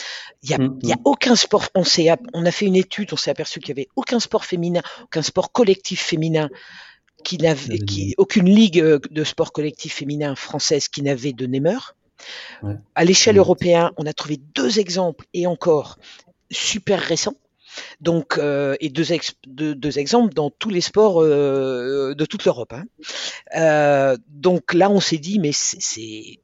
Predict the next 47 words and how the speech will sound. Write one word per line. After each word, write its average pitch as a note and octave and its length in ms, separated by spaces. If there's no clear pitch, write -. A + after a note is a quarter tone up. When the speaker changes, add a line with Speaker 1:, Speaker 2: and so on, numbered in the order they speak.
Speaker 1:
quelque D3+ 240
part, C#3 320
un, G#3 180
c'est - 140
pas C#3+ 140
normal, F#3+ 520
et C3 140
deux, G3+ 280
il C#3 120
y D#3+ 60
a, B2+ 160
il C3 100
y C#3 80
a, A#2+ 100
il C#3 140
faut D#3 100
y D#3 140
aller, D#3 160
quoi. - 160
Donc, D3 480
Speaker 2:
Mhm. F3 60
Speaker 1:
euh, D#3 180
donc E3 160
voilà. B2 300
Donc C#3+ 240
on D3 100
a D3 160
discuté, C#3 540
pas D#3+ 120
beaucoup D#3+ 300
parce - 180
que, - 140
euh, B2 640
on C3 140
était C#3+ 200
d'un D3+ 140
côté D#3 260
comme C#3 200
de D3 80
l'autre D3+ 180
très, C#3 300
très C#3+ 280
excités E3+ 440
par C#3 180
le, C#3 160
par B2 220
le, B2 200